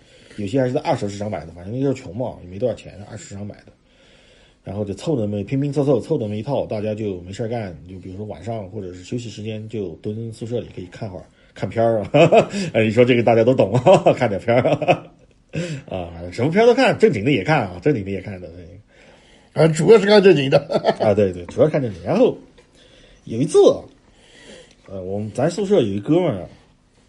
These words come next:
Speaker 1: 就买了一张不正经的啊，就来了，就大家分享一下，分享一下，然后就放进去，放进去打开一看，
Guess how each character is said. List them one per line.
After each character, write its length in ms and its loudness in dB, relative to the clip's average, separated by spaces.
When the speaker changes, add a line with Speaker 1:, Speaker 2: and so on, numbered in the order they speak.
Speaker 1:
就 140 -2
买 320 -6
了 80 -8
一 20 -4
张 180 -2
不 80 -6
正 200 2
经 180 -8
的 80 -18
啊， 320 -4
就 80 -2
来 220 -4
了， 300 0
就 80 -18
大 120 -8
家 120 -6
分 200 -2
享 120 -8
一 40 -16
下， 200 -16
分 160 -6
享 180 -8
一 40 -10
下， 120 -12
然 160 -16
后 80 -12
就 100 -14
放 220 -4
进 100 -10
去， 140 -18
放 140 -4
进 140 -4
去 160 -8
打 100 -14
开 140 -10
一 80 -4
看， 180 -12